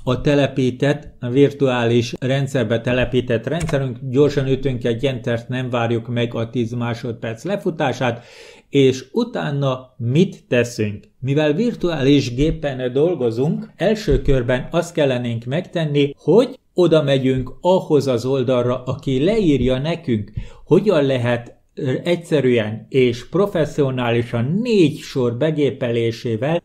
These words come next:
készíteni egy jó kis mate felületet erre. Hát bizony, hogyan?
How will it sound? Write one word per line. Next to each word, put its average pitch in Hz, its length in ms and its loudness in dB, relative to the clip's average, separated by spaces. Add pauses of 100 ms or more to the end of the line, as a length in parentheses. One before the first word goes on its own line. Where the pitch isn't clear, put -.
készíteni 127 920 0
egy 123 240 -4
jó 190 180 6
kis 135 260 -4
mate 139 400 -2
felületet 123 720 -2
erre. 185 440 0 (180)
Hát 196 260 -2
bizony, 123 400 0
hogyan? 117 640 0